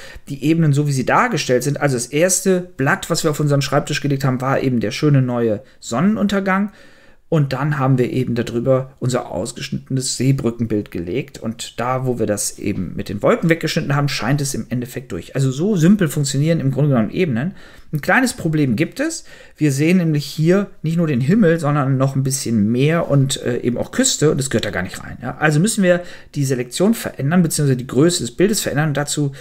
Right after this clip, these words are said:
gehe ich einfach mit dem Finger hin, verkleinere das Ganze und wähle eben jetzt hier die Hintergrundebene mit dem Sonnenuntergang an und klicke hier auf das Pfeiltool.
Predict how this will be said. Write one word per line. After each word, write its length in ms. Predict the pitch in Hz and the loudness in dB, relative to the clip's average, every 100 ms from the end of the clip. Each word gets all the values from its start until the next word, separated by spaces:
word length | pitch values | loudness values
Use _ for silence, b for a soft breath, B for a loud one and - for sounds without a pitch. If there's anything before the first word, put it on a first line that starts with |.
| B B - | B B -16
gehe 140 | - 147 | -8 -6
ich 160 | - | -4
einfach 160 | 139 131 | -2 -2
mit 120 | 123 | -2
dem 120 | 110 | -6
Finger 300 | - 226 247 | -4 2 4
hin, 220 | 165 226 | 6 4
verkleinere 580 | 240 - - - - 160 | 2 -6 -4 0 2 4
das 180 | 139 139 | 2 0
Ganze 340 | 131 139 - | -2 0 -2
und 220 | - 135 139 | 0 2 4
wähle 240 | 196 104 | 4 2
eben 260 | - 151 147 | 2 2 2
jetzt 220 | 135 - | 0 -2
hier 380 | - 175 180 180 - | 2 4 4 0 -10
die 80 | 131 | -2
Hintergrundebene 1040 | 117 175 170 135 120 - 131 131 127 113 B B | 2 2 0 0 -4 -2 -4 -2 -2 -2 B B
mit 160 | 123 127 | -4 0
dem 120 | 113 | 0
Sonnenuntergang 720 | 117 147 135 131 113 107 98 | 2 0 0 -2 -2 -4 -6
an 400 | 50 107 165 277 b b b | -8 -6 -6 -6 b b b
und 160 | - 135 | -4 -2
klicke 280 | - 180 151 | -2 -2 0
hier 260 | 143 269 | 2 2
auf 80 | 214 | 2
das 180 | 160 - | -2 -2
Pfeiltool. 760 | - - 233 226 - - - | 0 4 4 4 -4 -6 -8